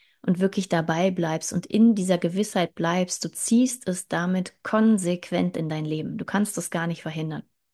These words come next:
So, und in dem Sinne wünsche ich dir jetzt einen wunderschönen Tag oder einen wunderschönen Abend oder eine gute Nacht, wann auch immer du diese Podcast-Folge gerade gehört hast.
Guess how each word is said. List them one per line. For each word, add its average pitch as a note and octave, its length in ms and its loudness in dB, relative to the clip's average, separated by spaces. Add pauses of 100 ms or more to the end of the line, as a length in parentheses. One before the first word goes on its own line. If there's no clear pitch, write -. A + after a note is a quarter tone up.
(720)
So, E3 380 -2
und F3 160 -2
in F3 160 2
dem A3 220 6
Sinne A#3+ 420 4 (400)
wünsche G3 300 -2
ich F#3+ 140 -4
dir A3 220 6
jetzt F#3 440 0
einen F3+ 260 2
wunderschönen F#3+ 680 2
Tag E3+ 400 -2
oder E3+ 200 2
einen E3+ 180 0
wunderschönen F3+ 800 0
Abend E3 420 0
oder D#3+ 420 -6 (120)
eine D3+ 200 -4
gute F3+ 300 0
Nacht, E3+ 320 -2
wann E3+ 140 0
auch E3+ 80 -4
immer F#3 240 0
du F3+ 80 -6
diese E3 240 0
Podcast-Folge E3 760 -6
gerade D#3 320 -6
gehört E3 380 -4
hast. D#3+ 320 -6